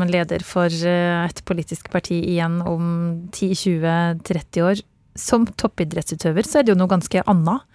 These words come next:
Eh, du kan ikke velge bort, eh, tretti til førti åra. Da mister du en ganske stor del av karrieren din.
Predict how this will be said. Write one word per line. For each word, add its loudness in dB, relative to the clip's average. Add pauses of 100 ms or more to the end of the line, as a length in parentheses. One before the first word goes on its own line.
(260)
Eh, 4
du 2
kan 2
ikke 4
velge 2
bort, -6
eh, 2 (240)
tretti -2
til -2
førti -4
åra. 0
Da 4
mister 0
du -4
en 0
ganske -2
stor 2
del 2
av 0
karrieren 0
din. 0